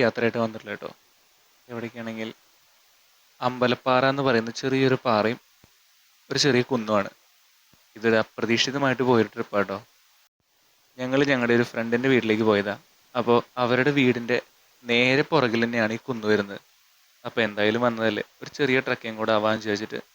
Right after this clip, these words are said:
പോയതാണ്. അപ്പൊ ഞങ്ങൾ മെല്ലെ മല കയറി തുടങ്ങി. <laughs> സോറി, മല എന്നും പറയാൻ പറ്റില്ല കേട്ടോ,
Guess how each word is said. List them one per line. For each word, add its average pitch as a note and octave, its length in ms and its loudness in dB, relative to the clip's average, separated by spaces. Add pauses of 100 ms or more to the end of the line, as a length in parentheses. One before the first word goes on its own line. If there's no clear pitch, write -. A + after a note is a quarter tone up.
പോയതാണ്. G#2+ 420 -4 (840)
അപ്പൊ C3 120 -6
ഞങ്ങൾ C3 240 0
മെല്ലെ A#2+ 340 0
മല A#2 280 0
കയറി A#2 300 2
തുടങ്ങി. G#2 320 -4 (260)
<laughs> A#2+ 260 -12
സോറി, G#2+ 220 0
മല G2+ 320 0
എന്നും A#2 200 -6
പറയാൻ A2 260 0
പറ്റില്ല A2 240 -4
കേട്ടോ, - 120 -8